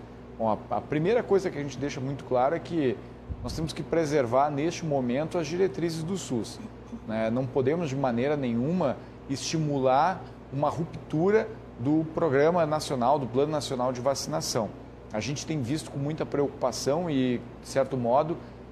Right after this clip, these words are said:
até com certo, eh, pesar, alguns movimentos em alguns estados, de alguns governadores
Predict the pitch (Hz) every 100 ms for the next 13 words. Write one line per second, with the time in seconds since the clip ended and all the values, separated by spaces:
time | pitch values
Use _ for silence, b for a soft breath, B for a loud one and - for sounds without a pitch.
0 | - 110 - 139 - 196 185 190 190 -
1 | 214 208 170 127 107 113 113 110 - 170
2 | 175 120 151 160 175 - - - - 120
3 | 113 147 185 175 120 151 147 131 127 143
4 | 156 147 123 113 131 120 127 185 190 175
5 | 135 123 - 127 139 135 127 110 120 117
6 | 117 165 180 151 - - 127 135 131 127
7 | 143 143 135 120